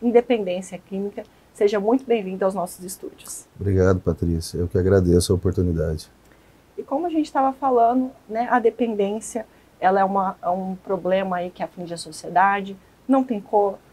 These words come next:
Speaker 1: não tem status social e atinge a todos, né, Emerson?
Speaker 2: Com certeza, Patrícia. Hoje é um, é um grande mal, né,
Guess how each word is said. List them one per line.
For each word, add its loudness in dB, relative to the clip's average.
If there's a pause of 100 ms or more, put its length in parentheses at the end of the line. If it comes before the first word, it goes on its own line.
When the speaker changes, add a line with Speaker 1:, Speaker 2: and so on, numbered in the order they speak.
(120)
Speaker 1:
não -2
tem -2
status 2
social 6 (540)
e 4 (120)
atinge 4
a 2
todos, -2
né, -10
Emerson? -20 (480)
Speaker 2:
Com -2
certeza, 0
Patrícia. -4 (220)
Hoje 0
é 0
um, -2 (1300)
é 2
um 6
grande 4
mal, 4
né, 2